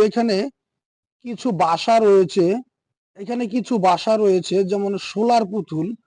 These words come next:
এগুলো অনেকে বুঝবে না। যেমন যেমন এখানে কাকড়ার একটি দাঁড় নিতে হবে, সে কোন দাঁড়টা নিতে হবে এটা অনেকে বুঝবে না। আবার এখানে রয়েছে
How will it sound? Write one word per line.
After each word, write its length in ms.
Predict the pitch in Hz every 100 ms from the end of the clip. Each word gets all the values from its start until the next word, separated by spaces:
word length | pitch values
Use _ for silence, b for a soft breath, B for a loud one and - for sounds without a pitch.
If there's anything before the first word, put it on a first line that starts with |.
| _ _ _ _ _ _ -
এগুলো 240 | 240 294 277
অনেকে 260 | 277 247 269 190
বুঝবে 320 | 208 196 202 202
না। 80 | 175 214 175
যেমন 280 | 214 202 190 247 - _ _ _ _ _ _ _ _ _ 151
যেমন 280 | 180 240 262
এখানে 280 | 262 262 254 247
কাকড়ার 460 | 254 - 254 254
একটি 260 | 247 - 269
দাঁড় 280 | 185 175 180
নিতে 280 | 202 202 196 156
হবে, 220 | 151 143 131 _ _ _
সে 160 | - 240 247
কোন 140 | 277 285 254
দাঁড়টা 320 | 233 233 247
নিতে 280 | 233 233 233
হবে 300 | 202 220 190 214
এটা 240 | 220 202 226
অনেকে 360 | 214 208 185 196 170
বুঝবে 340 | 190 165 165 165
না। 140 | 151 170 226 _ _ _ _ _ _ _ _ _ _ _ -
আবার 260 | 214 254
এখানে 300 | 262 214 262 262
রয়েছে 360 | 240 226 175